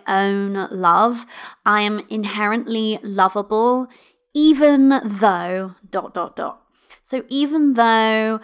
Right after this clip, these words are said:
I'm a human, and I'm a messy human, and I'm a flawed human, and,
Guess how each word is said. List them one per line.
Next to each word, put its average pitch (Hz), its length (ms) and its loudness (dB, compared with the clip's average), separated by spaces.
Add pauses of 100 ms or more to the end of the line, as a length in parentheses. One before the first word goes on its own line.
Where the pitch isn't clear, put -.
(280)
I'm 208 220 -2
a 208 40 0
human, 185 500 -4
and 208 160 -6
I'm 208 200 -2
a 208 220 -6
messy 208 500 -2
human, 180 540 -6
and 214 160 -4
I'm 214 140 0
a 214 40 0
flawed 208 640 2
human, 175 760 -6
and, 202 500 0